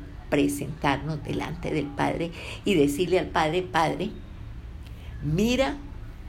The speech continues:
a su nombre, el mío, a través mío. Yo ya pagué por ella.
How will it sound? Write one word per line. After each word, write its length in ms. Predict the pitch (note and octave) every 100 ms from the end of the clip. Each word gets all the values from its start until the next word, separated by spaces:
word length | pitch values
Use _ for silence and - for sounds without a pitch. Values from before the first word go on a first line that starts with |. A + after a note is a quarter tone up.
| - - -
a 300 | - C3+ C3+ C#3+ - - - - - -
su 260 | - D3+
nombre, 420 | D3 F3+ F3+ A3+ - - - -
el 160 | C#3+ D3
mío, 260 | E3 G#3 C#4 - - - - - - - - - - - - - - - -
a 140 | D3 C#3+
través 440 | D3 C#3+ D3 -
mío. 200 | D#3 D#3 - - -
Yo 120 | - D3+
ya 280 | D3+ D#3+
pagué 260 | - C#3+ C#3+
por 220 | C#3+ D3
ella. 260 | C#3+ C#3+